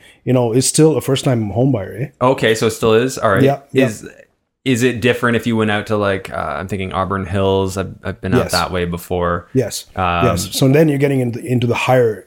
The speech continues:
Speaker 1: end market, right? So where you, you're buying three hundred, uh, three fifty, things like that.
Speaker 2: Yeah, and that's not a
Speaker 1: Um,
Speaker 2: market you're playing in?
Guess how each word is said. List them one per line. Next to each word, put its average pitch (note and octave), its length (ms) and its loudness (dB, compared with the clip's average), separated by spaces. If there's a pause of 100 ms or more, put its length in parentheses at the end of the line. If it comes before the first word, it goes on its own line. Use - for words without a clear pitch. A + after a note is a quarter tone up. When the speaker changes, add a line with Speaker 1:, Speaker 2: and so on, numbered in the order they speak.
Speaker 1:
end A2 180 -2
market, A2 380 -4
right? A2+ 160 -2
So B2 100 2
where A2 140 4
you, G#2+ 240 -4
you're A2 180 0
buying A2 300 0
three A#2+ 200 0
hundred, G#2+ 440 0 (420)
uh, G#2 160 -4
three A#2+ 220 0
fifty, A2 460 -2
things G#2+ 260 -2
like G2+ 140 -2
that. A2 200 -2
Speaker 2:
Yeah, G2 180 0
and F#2 100 -2
that's F#2 120 -4
not F#2+ 140 0
a - 20 0
Speaker 1:
Um, F#2 40 -2
Speaker 2:
market F2 260 -2
you're F2 100 -4
playing F#2 300 -4
in? F#2+ 220 -4